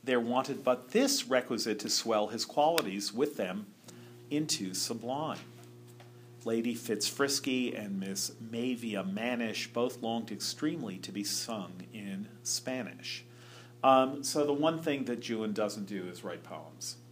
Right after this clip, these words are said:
Um, he knows a lot of languages. He, by now, he's, he's, um, very debonair, but he doesn't write poems. However, he did pretty well and was admitted as an aspirant to all the coteries.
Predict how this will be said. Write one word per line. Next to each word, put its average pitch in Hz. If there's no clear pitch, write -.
Um, 98
he 113
knows 113
a 107
lot 104
of 95
languages. 92
He, 85
by 95
now, 90
he's, 87
he's, 92
um, 90
very 101
debonair, 95
but 92
he -
doesn't 101
write 87
poems. 78
However, 285
he 220
did 247
pretty 208
well 131
and 127
was 131
admitted 131
as 113
an 117
aspirant 135
to 127
all 123
the 120
coteries. 117